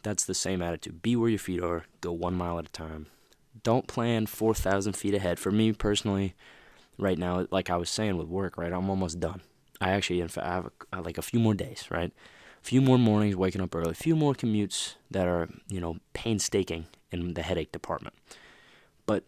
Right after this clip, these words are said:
it's just a few more. So I'm going one day at a time.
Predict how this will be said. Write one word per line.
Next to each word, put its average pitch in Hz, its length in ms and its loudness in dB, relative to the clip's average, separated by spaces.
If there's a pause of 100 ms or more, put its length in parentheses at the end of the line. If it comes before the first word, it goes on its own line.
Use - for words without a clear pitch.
(140)
it's - 140 0
just - 200 0
a 117 40 -2
few 98 160 -2
more. 85 280 2 (1200)
So - 160 0
I'm 98 60 4
going 107 260 4
one 95 120 6
day 90 120 2
at 95 60 0
a 101 40 -6
time. 131 260 -4